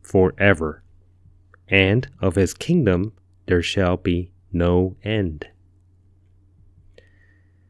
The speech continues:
As God declared to the serpent six thousand years ago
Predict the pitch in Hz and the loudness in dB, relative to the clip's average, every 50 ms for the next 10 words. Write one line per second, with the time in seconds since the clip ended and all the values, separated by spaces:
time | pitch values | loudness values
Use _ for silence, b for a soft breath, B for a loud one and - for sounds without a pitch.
0 | _ _ _ _ _ _ _ _ - 104 98 - - 123 117 127 127 - 123 135 | _ _ _ _ _ _ _ _ -2 0 0 2 4 6 6 6 6 4 2 0
1 | - - - 127 127 131 135 135 135 135 110 101 - - - 151 156 156 - 117 | 0 2 4 6 6 6 6 4 4 2 2 2 0 2 4 4 4 4 2 0
2 | 107 104 98 - - 131 123 - - - - 120 117 113 104 110 107 110 127 139 | 0 0 -2 0 0 0 0 0 -2 -2 2 2 4 2 2 0 -2 2 4 6
3 | 151 135 113 98 73 82 80 80 85 98 107 - | 6 6 4 2 0 0 0 0 0 0 -2 -4